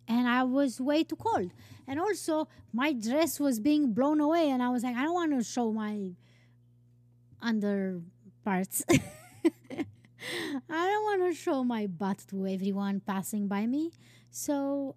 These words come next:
um, unfortunately, we decided to, like, abort mission, just go back at home. And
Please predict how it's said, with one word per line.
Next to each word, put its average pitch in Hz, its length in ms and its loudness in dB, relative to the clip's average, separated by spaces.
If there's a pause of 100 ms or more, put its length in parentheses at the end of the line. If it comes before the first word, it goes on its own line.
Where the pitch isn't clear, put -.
um, 262 720 -4 (400)
unfortunately, 277 1080 -2
we 247 200 -2
decided 240 600 -2
to, 220 340 -4 (280)
like, 202 280 -6
abort 247 440 -2
mission, 233 540 -4
just - 300 -8
go 240 180 0
back 220 300 -4
at 190 80 -8
home. 214 360 -6 (500)
And 285 220 2